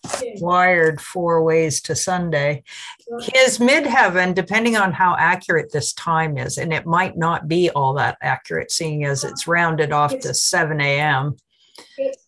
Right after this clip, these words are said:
Speaker 1: double, double A rated by, um,
Speaker 2: Oh, okay. By Lois,
Speaker 1: all
Speaker 2: good old
Speaker 1: all of
Speaker 2: Lois
Speaker 1: these
Speaker 2: Rodden.
Speaker 1: All of these are, you know, come, are in the, in the
Speaker 2: Yeah.
Speaker 1: data bank, and they are rated as A or double A.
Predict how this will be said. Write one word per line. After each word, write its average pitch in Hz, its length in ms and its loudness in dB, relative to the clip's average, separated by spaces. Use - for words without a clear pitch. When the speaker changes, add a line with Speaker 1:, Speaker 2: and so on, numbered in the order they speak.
Speaker 1:
double, 294 480 -8
double 277 380 -8
A 247 180 -2
rated 240 460 -6
by, 214 540 -10
um, 202 200 -10
Speaker 2:
Oh, 427 420 4
okay. 262 420 2
By 185 420 0
Lois, 196 680 0
Speaker 1:
all 330 100 -8
Speaker 2:
good 339 140 -4
old 190 220 0
Speaker 1:
all - 40 -6
of - 140 -12
Speaker 2:
Lois 190 260 2
Speaker 1:
these - 100 -4
Speaker 2:
Rodden. 202 500 0
Speaker 1:
All 277 280 2
of 285 80 -6
these 233 380 -6
are, 233 400 -8
you 233 140 -10
know, 220 100 -10
come, 233 420 -10
are 226 400 -8
in 233 160 -6
the, 233 200 -8
in 226 260 -10
the 226 120 -8
Speaker 2:
Yeah. 214 640 2
Speaker 1:
data 240 260 -2
bank, 226 340 -4
and 226 140 -6
they 214 140 -10
are 202 80 -4
rated 208 400 -8
as 196 480 -8
A 208 240 -2
or - 240 -8
double 196 360 -6
A. 196 200 -10